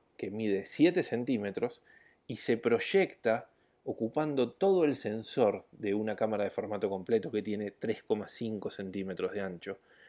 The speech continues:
Entonces esos siete se transforman en tres coma cinco.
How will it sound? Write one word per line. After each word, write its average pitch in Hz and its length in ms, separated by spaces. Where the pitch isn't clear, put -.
Entonces 104 500
esos - 240
siete 131 600
se 104 200
transforman 107 760
en 107 180
tres 120 240
coma 107 260
cinco. 104 600